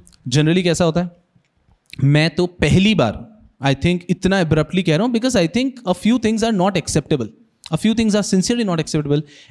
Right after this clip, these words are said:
and it's really unfortunate to say, but अगर इसी प्रकार से कंटिन्यू रहा, तो I don't think that quality teachers या quality students would be very motivated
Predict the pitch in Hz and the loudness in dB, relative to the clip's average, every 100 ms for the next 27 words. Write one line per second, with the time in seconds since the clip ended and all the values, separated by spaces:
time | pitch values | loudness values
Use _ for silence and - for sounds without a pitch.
0 | - 170 185 180 170 214 240 190 175 185 | -2 0 0 0 2 2 2 0 0 0
1 | - 190 190 180 160 175 143 127 180 165 | 0 -4 -4 -2 -2 -2 -6 -2 0 0
2 | - - _ _ _ - 165 202 185 233 | -4 -8 _ _ _ -2 0 0 0 0
3 | 233 214 214 190 202 170 160 185 202 143 | 0 0 0 -2 -2 -2 -2 0 0 0
4 | 139 165 - - 156 147 165 240 - - | -2 -6 -8 -2 0 2 0 -2 0 0
5 | 202 139 - - - 143 156 170 - 170 | 0 -4 -12 -20 -8 -2 -2 -2 -2 0
6 | 160 170 190 220 220 196 165 - 214 233 | 2 2 0 -2 -2 0 0 0 -2 -2
7 | 180 190 - 170 175 185 226 - - 262 | -2 -4 0 2 2 2 -2 -2 2 2
8 | 311 294 180 - 170 180 196 143 156 220 | 4 2 0 -2 0 0 0 0 0 0
9 | 196 160 160 - 247 262 262 175 | 0 0 0 2 2 4 2 0